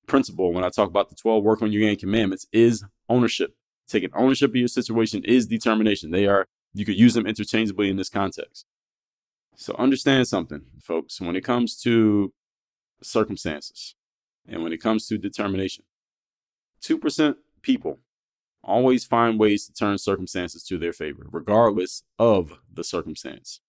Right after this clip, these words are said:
They always turn that circumstance to their favor, regardless of what it is. And again, this is not some magic trick. This is not some skill that's only available to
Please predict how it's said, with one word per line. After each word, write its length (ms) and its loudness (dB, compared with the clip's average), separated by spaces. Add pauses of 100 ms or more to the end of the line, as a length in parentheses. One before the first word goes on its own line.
(180)
They 120 -4
always 440 2
turn 460 0
that 300 2
circumstance 760 -2 (180)
to 200 -2
their 180 2
favor, 320 -4
regardless 400 0
of 80 -8
what 120 -2
it 80 -6
is. 260 -16 (520)
And 140 -6
again, 260 4
this 140 -6
is 80 -8
not 200 0
some 360 -4 (140)
magic 560 -4
trick. 400 -10 (360)
This 120 -8
is 40 -10
not 240 -2
some 340 -2
skill 320 2
that's 160 -2
only 180 0
available 420 -2
to 320 -6